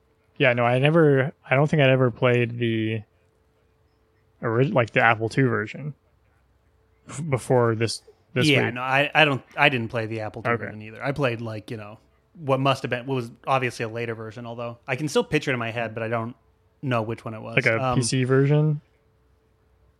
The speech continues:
Speaker 2: Well, it was a Mac
Speaker 1: Oh, okay,
Speaker 2: version,
Speaker 1: Mac
Speaker 2: like
Speaker 1: version,
Speaker 2: a Power
Speaker 1: yeah,
Speaker 2: Mac
Speaker 1: yeah.
Speaker 2: version,
Speaker 1: But,
Speaker 2: but,
Speaker 1: yeah, probably
Speaker 2: yeah,
Speaker 1: was the same,
Speaker 2: something.
Speaker 1: yeah.
Speaker 2: I'm sure it was, yeah, just one of those. Um,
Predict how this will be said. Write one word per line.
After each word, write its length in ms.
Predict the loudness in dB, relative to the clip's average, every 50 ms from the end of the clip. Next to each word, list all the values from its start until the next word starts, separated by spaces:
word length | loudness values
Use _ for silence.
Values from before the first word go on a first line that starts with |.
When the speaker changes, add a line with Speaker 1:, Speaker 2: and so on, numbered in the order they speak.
| _ _ _ _ _ _ _ _ _ _ -4
Speaker 2:
Well, 120 | -2 -2
it 20 |
was 120 | -2 -2 -4
a 60 | -6
Mac 200 | -8 -6 2 4
Speaker 1:
Oh, 160 | 4 4 4
okay, 140 | 2 0 -2
Speaker 2:
version, 80 | -4 -4
Speaker 1:
Mac 140 | -8 -10 -10
Speaker 2:
like 80 | -12
Speaker 1:
version, 200 | -12 -12 -10 -10
Speaker 2:
a 40 | -10
Power 60 | -10 -10
Speaker 1:
yeah, 40 | -12
Speaker 2:
Mac 100 | -12 -14
Speaker 1:
yeah. 80 | -14 -16
Speaker 2:
version, 300 | -16 -16 -14 -14 -6 0
Speaker 1:
But, 140 | 0 0 0
Speaker 2:
but, 80 | 0 -2
Speaker 1:
yeah, 220 | -2 -2 -2 -8 -6
probably 220 | -2 -2 0 0 0
Speaker 2:
yeah, 60 | 0
Speaker 1:
was 180 | -2 -4 -4 -6
the 80 | -12
same, 220 | -12 -10 -10 -8 -8
Speaker 2:
something. 360 | -10 -10 -10 -10 -12 -12 -10
Speaker 1:
yeah. 40 | -12 -14 -16 _ _ _ _ _ _ _ _ _ _ _ _ _ _ _ _ _ _ -6 -6
Speaker 2:
I'm 60 | -6 -2
sure 160 | -2 -2 -2
it 40 | -2
was, 160 | -6 -10 -12
yeah, 200 | -14 -16 -16 -18
just 160 | -18 -18 -18
one 80 | -18 -16
of 60 | -14
those. 180 | -14 -16 -12 -4
Um, 400 | 0 0 0 0 0 -4 -6